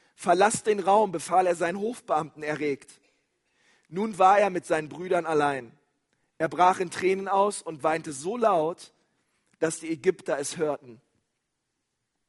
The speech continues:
Auch am Hof des Pharaos sprachen bald alle davon.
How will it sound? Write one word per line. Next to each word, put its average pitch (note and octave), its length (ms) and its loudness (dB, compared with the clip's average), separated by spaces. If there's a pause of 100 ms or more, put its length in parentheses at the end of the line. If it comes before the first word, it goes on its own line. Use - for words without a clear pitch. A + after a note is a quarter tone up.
(520)
Auch E3+ 220 4
am F#3 160 0
Hof G#3 220 2
des F3+ 160 -6
Pharaos D#3 760 0 (200)
sprachen D#3 580 2
bald D3+ 440 2
alle C#3 220 2
davon. A#2 500 -8